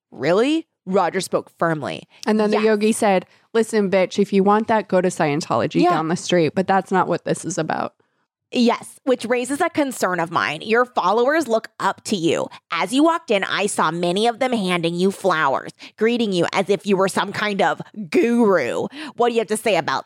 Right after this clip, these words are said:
Speaker 1: that?" The yogi was a picture of innocence. "If people want to give me flowers, I can't very well throw them back at them." He waved his hand. "It doesn't matter to me what they do. I never ask for flowers." "You didn't answer my question." "What question was that?"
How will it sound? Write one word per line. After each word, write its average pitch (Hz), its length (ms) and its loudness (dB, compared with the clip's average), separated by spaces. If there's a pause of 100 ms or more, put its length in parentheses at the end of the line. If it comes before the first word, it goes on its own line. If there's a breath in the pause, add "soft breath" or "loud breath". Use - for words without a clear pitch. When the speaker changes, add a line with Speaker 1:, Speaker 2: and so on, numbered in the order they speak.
(120)
Speaker 1:
that?" 196 300 -2 (580)
The 208 80 2
yogi 202 300 2
was 190 160 2
a 180 40 -4
picture 180 280 0
of - 80 -4
innocence. 160 560 -4
"If 220 120 0
people 254 200 2
want 294 120 2
to 269 40 -4
give 254 120 -2
me 240 100 0
flowers, 208 380 0
I 175 60 -2
can't 165 220 -2
very 185 120 2
well 175 120 2
throw 175 180 0
them 170 140 -2
back 170 240 0
at - 120 -6
them." - 300 -8
He 196 100 2
waved 190 240 2
his 170 140 -2
hand. 127 380 -4
"It - 60 -12
doesn't 247 220 0
matter 226 220 0
to 190 60 -2
me 160 100 -2
what 156 140 0
they 139 120 0
do. 175 360 2
I 190 100 -2
never 185 220 0
ask 175 260 -2
for 165 100 -10
flowers." 85 500 -6 (280 soft breath)
"You 294 120 0
didn't 330 180 2
answer 269 180 0
my 196 120 -4
question." 214 720 -2 (380)
"What 180 140 0
question 196 220 0
was 165 120 0
that?" 196 360 0